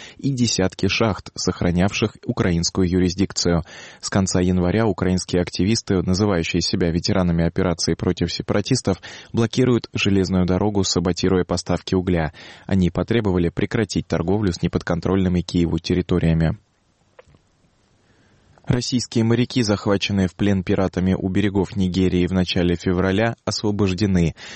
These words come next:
В настоящее время они находятся в аэропорту Франкфурта и скоро вернутся домой. Переговоры об освобождении вела компания-владелец захваченного судна. Стороны договорились о выкупе, сумма которого не разглашается.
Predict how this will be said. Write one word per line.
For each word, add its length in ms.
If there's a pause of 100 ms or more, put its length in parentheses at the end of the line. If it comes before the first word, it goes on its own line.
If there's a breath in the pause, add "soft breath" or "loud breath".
(120)
В 20
настоящее 600
время 380
они 200
находятся 560
в 100
аэропорту 480
Франкфурта 640
и 160
скоро 340
вернутся 480
домой. 440 (340 loud breath)
Переговоры 460
об 160
освобождении 640
вела 220
компания-владелец 1080
захваченного 760
судна. 480 (280 loud breath)
Стороны 440
договорились 580
о 80
выкупе, 400
сумма 360
которого 420
не 240
разглашается. 920